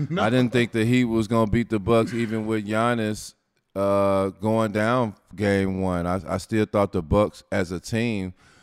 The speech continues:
Speaker 2: was gonna beat the Heat. Uh, man, Jimmy Buckets, ninety, ninety-eight points in two games. Like, man, I ain't seen a performance like that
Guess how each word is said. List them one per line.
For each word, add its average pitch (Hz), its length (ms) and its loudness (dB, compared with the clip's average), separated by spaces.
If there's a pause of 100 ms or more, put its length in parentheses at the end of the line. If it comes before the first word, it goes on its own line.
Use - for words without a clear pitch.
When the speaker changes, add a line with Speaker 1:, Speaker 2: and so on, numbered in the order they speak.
(180)
Speaker 2:
was 92 180 -6
gonna 98 260 -2
beat 104 280 -4
the 95 100 -6
Heat. 123 440 -8 (680)
Uh, 101 360 0 (100)
man, 101 440 -2
Jimmy 123 360 2
Buckets, 101 640 0
ninety, 120 500 2 (160)
ninety-eight 123 560 2
points 127 420 2
in 104 100 -2
two 127 260 2
games. 127 760 2
Like, 87 280 -4
man, 90 220 -2
I 90 180 0
ain't 117 100 0
seen 107 200 -2
a 95 60 0
performance 92 560 -2
like 87 260 -2
that 113 340 6